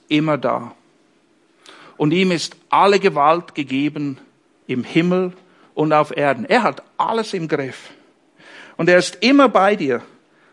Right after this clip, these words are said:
Christus, der gute Hirte, ist da und schaut für dich,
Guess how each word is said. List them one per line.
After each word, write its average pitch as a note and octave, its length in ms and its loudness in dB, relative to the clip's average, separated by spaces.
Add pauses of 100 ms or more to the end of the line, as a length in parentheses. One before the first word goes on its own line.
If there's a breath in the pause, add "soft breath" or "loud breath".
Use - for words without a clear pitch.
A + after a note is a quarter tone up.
(220 soft breath)
Christus, A#3 640 -2
der D3 160 2
gute A3+ 420 0
Hirte, A3+ 520 -2
ist E3+ 800 0
da F3+ 300 2
und D3+ 400 -4
schaut F3+ 580 0 (100)
für D3+ 300 -2
dich, C3 380 -8